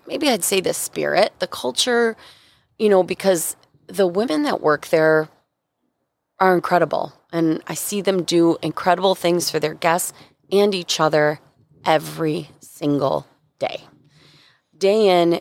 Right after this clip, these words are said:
day out. Those girls do not, those women do not tear each other to pieces. We have times where, where we'll go through some really tough stuff,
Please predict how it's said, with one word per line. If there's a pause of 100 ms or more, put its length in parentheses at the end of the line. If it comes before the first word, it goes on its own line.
(120)
day
out.
Those
girls
do
not,
those
women
do
not (840)
tear
each
other
to
pieces. (340)
We
have
times
where, (220)
where
we'll
go
through
some (140)
really
tough
stuff,